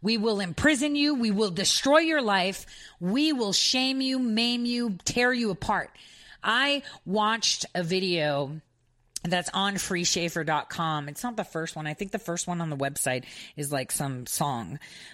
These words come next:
But I watched the video afterwards, and it was so chilling to see that this has happened. I mean, where is President Trump? And we don't need to ask for a pardon. We need President Trump to expose this, not just a pardon. <laughs>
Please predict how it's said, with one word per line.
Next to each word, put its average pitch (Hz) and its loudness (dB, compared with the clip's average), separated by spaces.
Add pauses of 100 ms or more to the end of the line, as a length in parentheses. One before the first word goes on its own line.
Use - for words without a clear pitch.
(120)
But 175 2
I 185 2
watched 214 2
the 208 -2
video 185 2
afterwards, 143 -2 (380)
and 190 0
it 180 -4
was 175 0
so 233 2
chilling 214 0
to 165 -6
see 185 -2
that 151 -6
this 185 -4
has 165 -4
happened. 151 -2
I 147 -2
mean, 156 -2 (300)
where 208 2
is 240 0
President 190 0
Trump? 226 -2
And 220 0
we 302 4
don't 415 0
need 370 0
to 262 0
ask 285 2
for 226 -2
a 170 -2
pardon. 170 4 (300)
We 254 -2
need 381 0
President 240 2
Trump 202 -2 (300)
to 233 2
expose 262 4
this, - -8
not 269 2
just 359 0
a 285 0
pardon. 262 4 (420)
<laughs> 190 -6